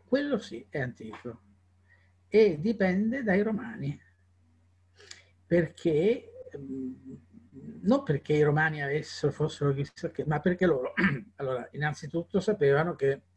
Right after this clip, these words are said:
loro erano di Roma. Roma era in, era in Italia, no? Lo è ancora, insomma, <laughs> diciamo, eh,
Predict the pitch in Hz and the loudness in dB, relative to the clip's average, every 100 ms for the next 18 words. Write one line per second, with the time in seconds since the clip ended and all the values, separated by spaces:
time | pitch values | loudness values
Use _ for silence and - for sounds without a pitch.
0 | _ 127 170 165 160 160 180 147 110 - | _ 0 2 4 0 0 0 0 -2 -14
1 | - _ _ _ - _ _ _ 143 175 | -18 _ _ _ -20 _ _ _ 2 4
2 | 202 165 143 135 143 151 - 131 113 135 | 6 4 2 -2 -4 -6 -6 -6 -6 -6
3 | 170 147 120 - 117 160 180 _ _ _ | -2 0 -2 -6 -6 -6 -6 _ _ _
4 | _ _ _ - - - - 156 131 110 | _ _ _ -20 -18 -18 -4 -2 -2 -6
5 | - 117 - - 135 - 156 120 - - | -12 -12 -14 -10 -8 -6 -6 -8 -12 -20
6 | - _ _ - 135 131 127 | -20 _ _ -2 0 0 -4